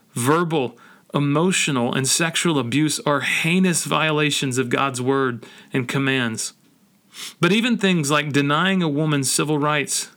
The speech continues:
forbidding her education, or devaluing her perspective, viewpoint, and opinion are also breaking God's charge on us as men to honor and respect women. Even subtle things like misogynistic, disparaging comments made about women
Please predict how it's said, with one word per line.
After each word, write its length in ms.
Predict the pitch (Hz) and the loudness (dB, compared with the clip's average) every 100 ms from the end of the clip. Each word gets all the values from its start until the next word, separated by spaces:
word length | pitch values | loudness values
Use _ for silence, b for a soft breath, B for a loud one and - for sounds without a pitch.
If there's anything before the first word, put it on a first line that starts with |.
| _ - | _ -8
forbidding 500 | - 156 131 160 170 | 0 2 2 2 2
her 160 | 165 | 2
education, 680 | 151 139 - 151 156 - 113 B B | 0 -2 0 0 0 -2 -4 B B
or 120 | 156 | 0
devaluing 800 | 147 156 131 147 165 165 160 143 | 2 0 2 2 2 0 0 0
her 140 | 143 | 0
perspective, 720 | 139 143 - - 139 - 131 | 0 0 0 0 -2 0 -2
viewpoint, 500 | 110 139 147 151 139 | 0 -2 -2 -2 -2
and 100 | - | -2
opinion 560 | 110 - 151 143 120 117 B B B B | -4 -2 -2 0 0 -2 B B B B
are 140 | 143 | 2
also 260 | 165 185 185 | 2 2 0
breaking 400 | 143 156 156 143 | 2 0 0 0
God's 280 | 147 147 127 | 2 0 0
charge 400 | - 147 151 139 | 0 0 0 0
on 120 | 131 | 0
us 180 | 131 135 | 0 0
as 120 | 123 | 0
men 240 | 143 147 | 0 -2
to 100 | 131 | -2
honor 300 | 131 131 143 | 0 0 0
and 100 | 139 | 0
respect 360 | 127 - 135 131 | -2 -2 -2 0
women. 400 | 131 139 117 98 _ _ _ _ _ _ _ | -2 0 -2 -6 _ _ _ _ _ _ _
Even 220 | 180 185 | 2 2
subtle 300 | 175 185 190 | 2 2 0
things 320 | 180 147 123 131 | 0 0 0 0
like 180 | 135 | 0
misogynistic, 960 | 143 - 151 156 147 143 147 - 135 123 | 0 0 0 0 0 0 -2 -2 -2 -2
disparaging 640 | 117 - 156 151 135 131 | -4 0 0 0 -2 -4
comments 480 | 120 147 147 127 120 | -2 -2 0 -2 -2
made 140 | 139 135 | -2 0
about 240 | 135 - | -2 -2
women 420 | 127 147 131 120 | 0 0 0 -2